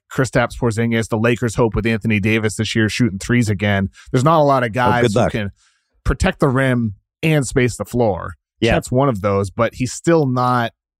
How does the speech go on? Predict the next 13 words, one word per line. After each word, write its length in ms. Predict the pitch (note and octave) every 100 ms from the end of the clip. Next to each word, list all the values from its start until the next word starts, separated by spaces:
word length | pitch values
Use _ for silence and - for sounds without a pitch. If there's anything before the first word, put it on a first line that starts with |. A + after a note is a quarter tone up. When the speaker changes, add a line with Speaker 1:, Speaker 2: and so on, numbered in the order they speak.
| _
Speaker 1:
he's 200 | - C3+
still 260 | - - D3+
not 360 | C#3 B2 A#2 G#2+
the 120 | A#2
type 300 | - A#2+ -
of 80 | G#2+
guy 160 | A2
that 80 | G#2+
you're 140 | G#2+ A2
gonna 160 | G#2+
have 200 | G2+ G#2+
defend 540 | F2 - G#2+ G2+ F#2+ E2+ _ _ -
Jokic 540 | A2+ A2+ G#2+ F#2 -